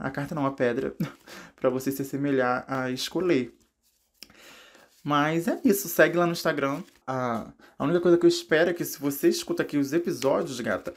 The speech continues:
e ficou me cobrando pra postar esse episódio aqui, é que você me siga no Instagram, né? Que é, é a única coisa que eu peço, né? É a única coisa que eu peço. É que me sigam no Instagram. Arroba Bieco. B E E E, três E's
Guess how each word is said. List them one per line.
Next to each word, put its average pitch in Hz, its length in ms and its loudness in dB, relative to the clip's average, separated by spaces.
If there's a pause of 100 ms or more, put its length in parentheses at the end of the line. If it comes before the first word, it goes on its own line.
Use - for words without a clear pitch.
(300)
e 117 120 -4
ficou 139 360 -2
me 170 120 0
cobrando 170 420 4
pra 135 80 -4
postar 127 280 -2
esse 139 100 -6
episódio 143 340 -4
aqui, 139 180 -2
é 160 60 0
que - 80 -8
você 156 240 -4
me 156 80 -2
siga 160 240 0
no 160 60 -4
Instagram, 165 420 2
né? 113 240 -2 (320)
Que 135 80 2
é, 127 280 4 (380)
é 139 100 4
a 151 40 6
única 202 180 2
coisa 247 200 2
que 220 80 2
eu 202 60 4
peço, - 540 4 (640)
né? 165 280 -2 (200)
É 131 100 -2
a 131 40 2
única 185 220 -2
coisa 180 180 -2
que 170 60 -2
eu 170 60 0
peço. - 520 -2 (260)
É 127 40 -6
que 135 140 -6
me 131 80 -4
sigam 127 260 -4
no 131 80 -4
Instagram. - 400 -2 (240)
Arroba 120 520 2
Bieco. 135 880 0 (520)
B 131 480 0
E 131 260 6
E 131 260 -2
E, 113 320 -2 (200)
três 123 300 -6
E's 104 520 -4